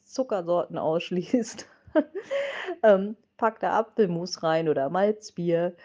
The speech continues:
Ähm, so bei Rehepferden oder P S S M-Pferden verhält sich das ein bisschen anders. Ähm, mit Naira konnte ich das hervorragend mit unserem Hustensaft <laughs> üben zum Beispiel. Die hatte nämlich da auch ein arges Problem mit.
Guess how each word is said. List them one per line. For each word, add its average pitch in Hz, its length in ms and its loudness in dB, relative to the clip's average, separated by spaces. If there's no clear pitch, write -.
Ähm, 160 500 4
so 143 360 -2
bei 143 280 2
Rehepferden 160 800 0
oder 135 220 -2
P 156 160 -4
S 143 180 -2
S 175 160 0
M-Pferden 156 640 -4
verhält 147 360 -6
sich - 120 -10
das 135 200 -6
ein 147 80 -8
bisschen 147 280 -6
anders. 208 720 -2
Ähm, 160 320 -2
mit 151 220 -4
Naira 139 320 2
konnte 156 260 0
ich - 80 -14
das 131 160 -2
hervorragend 143 800 -4
mit 135 140 -4
unserem 131 320 -4
Hustensaft 180 680 -4
<laughs> - 40 -12
üben 175 320 -6
zum 165 240 -6
Beispiel. 156 580 -2
Die 143 80 -2
hatte 139 220 -8
nämlich 131 240 -6
da 135 100 -2
auch 180 180 0
ein 175 100 -4
arges 160 380 -4
Problem 151 520 -4
mit. 151 260 -6